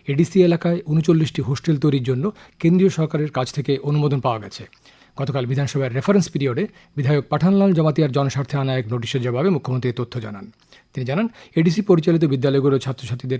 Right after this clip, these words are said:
গুণগত শিক্ষা প্রদানে রাজ্য সরকার বদ্ধপরিকর। মুখ্যমন্ত্রী আরও জানান,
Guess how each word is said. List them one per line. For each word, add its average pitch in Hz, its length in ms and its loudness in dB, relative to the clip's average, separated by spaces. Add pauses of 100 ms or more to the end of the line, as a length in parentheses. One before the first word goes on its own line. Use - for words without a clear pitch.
(120)
গুণগত 170 440 2
শিক্ষা 135 320 -2
প্রদানে 131 360 -2 (280)
রাজ্য 127 220 -4
সরকার 123 320 -4
বদ্ধপরিকর। 127 680 -2 (560)
মুখ্যমন্ত্রী 123 340 -8
আরও 123 140 -2
জানান, 143 240 0